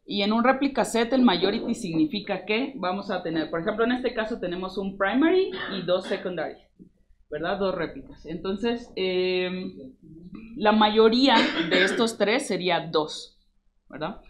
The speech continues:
Entonces, esto quiere decir que cuando realizamos la transacción, si dos,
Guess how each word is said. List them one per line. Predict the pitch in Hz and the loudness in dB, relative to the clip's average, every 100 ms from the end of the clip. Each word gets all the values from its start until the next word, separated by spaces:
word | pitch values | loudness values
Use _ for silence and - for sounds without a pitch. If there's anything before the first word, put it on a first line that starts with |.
| - - - | -20 -20 -14
Entonces, | 170 208 226 220 | -8 -6 -4 -4
esto | 220 226 220 | -6 -8 -4
quiere | 220 220 | -2 0
decir | 226 226 254 - - | -2 -2 -6 -8 -8
que | 175 175 - _ _ | -8 -8 -12 _ _
cuando | 180 170 170 170 170 170 165 | -2 -2 -2 -4 -2 -2 -4
realizamos | 175 170 170 170 208 220 240 | -4 -2 -2 -2 -2 0 2
la | 240 | 2
transacción, | 240 233 240 240 - 214 240 311 - - _ | 0 -2 -2 -4 -2 -2 0 -4 -8 -20 _
si | _ - 202 185 165 | _ -14 -8 -8 2
dos, | 220 226 - - - - | 4 6 4 -2 -12 -18